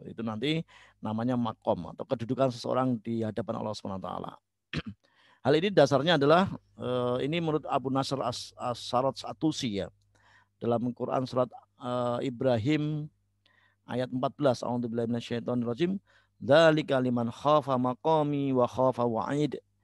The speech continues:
Yang demikian itu adalah untuk orang-orang yang takut menghadap ke, kehadiratku dan takut akan ancamanku.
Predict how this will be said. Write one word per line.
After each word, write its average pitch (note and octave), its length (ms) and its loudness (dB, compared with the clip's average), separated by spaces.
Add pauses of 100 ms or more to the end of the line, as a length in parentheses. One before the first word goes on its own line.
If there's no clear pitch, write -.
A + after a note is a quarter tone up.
(320)
Yang B2 380 0
demikian A#2+ 320 0
itu A#2+ 160 -2
adalah B2 260 2
untuk B2 380 -6
orang-orang A#2 440 -2
yang A2 40 -4
takut D#3+ 420 2
menghadap A2+ 460 -2
ke, A2+ 160 -6 (480)
kehadiratku A#2+ 800 0 (640)
dan A#2 240 2
takut C3 260 -2
akan B2 400 0
ancamanku. G2+ 680 -6